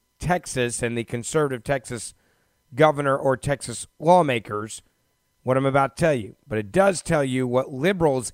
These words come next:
in even states like Texas, what they are willing to do. Texas school district has now sent armed agents to concerned parents' homes and arrest them.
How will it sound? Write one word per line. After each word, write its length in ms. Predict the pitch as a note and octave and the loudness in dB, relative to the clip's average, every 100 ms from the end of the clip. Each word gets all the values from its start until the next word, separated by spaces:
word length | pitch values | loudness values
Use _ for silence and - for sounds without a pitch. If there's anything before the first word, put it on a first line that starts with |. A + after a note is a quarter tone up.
| _ | _
in 280 | F3+ E3 D#3+ - | 0 0 -2 -4
even 480 | E3 E3 D3 D3 C#3+ | 0 0 0 -2 -2
states 480 | - E3 C#3 - | -2 0 0 -4
like 340 | C#3 C#3+ F#3 - | -2 2 2 0
Texas, 520 | D3+ A#2+ - A#2+ - _ _ _ | -4 -4 -4 -6 -6 _ _ _
what 260 | C3+ E3 E3 | 0 0 2
they 120 | D3+ | 2
are 100 | C#3+ | 2
willing 320 | C3+ C#3 C3 | 0 -2 -2
to 140 | - B2+ | -6 -4
do. 340 | A#2+ A2 - _ _ _ _ _ _ _ _ _ | 0 -2 -4 _ _ _ _ _ _ _ _ _
Texas 460 | - G3+ - A3 - | 2 2 2 -6 -4
school 300 | - A#3 F3 | 0 2 4
district 420 | D3+ - D3+ C#3 | 0 0 -2 -2
has 160 | C3+ | -4
now 200 | D#3 E3+ | -2 -2
sent 580 | E3+ - F#3 C3 - - _ _ _ _ _ _ | -2 0 0 0 -6 -20 _ _ _ _ _ _
armed 460 | D#3 E3 G3 G#3+ G3 - | 2 4 4 2 -2 -2
agents 800 | F#3+ G3+ E3 C3+ A#2 - - - _ _ _ _ _ | 0 0 2 -2 -2 -8 -12 -14 _ _ _ _ _
to 100 | - | -6
concerned 540 | C3+ D3+ - F3 G3+ F3 | -2 -2 2 2 0 0
parents' 360 | F3 E3+ - | 0 0 0
homes 540 | E3 E3+ B2 G#2+ - - _ _ _ _ _ - | 0 2 0 -6 -14 -20 _ _ _ _ _ -2
and 140 | D3 | 0
arrest 400 | D3 D3 C3 - | 2 2 0 -2
them. 260 | A#2+ G2+ | -2 -2